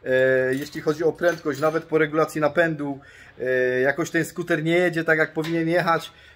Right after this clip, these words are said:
e, mimo tuningu też nie jedzie. Moi drodzy, e, już wam pokazuję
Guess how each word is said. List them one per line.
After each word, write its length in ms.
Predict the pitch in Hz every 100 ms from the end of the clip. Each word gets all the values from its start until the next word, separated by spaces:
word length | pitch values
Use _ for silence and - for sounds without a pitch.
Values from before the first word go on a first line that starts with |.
| -
e, 260 | 135 139 143
mimo 260 | 170 170
tuningu 420 | 165 170 175 165
też 220 | 165 170 160
nie 80 |
jedzie. 320 | 165 160 139 135
Moi 180 | 147
drodzy, 400 | 156 170 156 156 147 - - -
e, 240 | 120 127 131
już 180 | 147 151
wam 140 | 156
pokazuję 640 | 151 156 139 147 143 147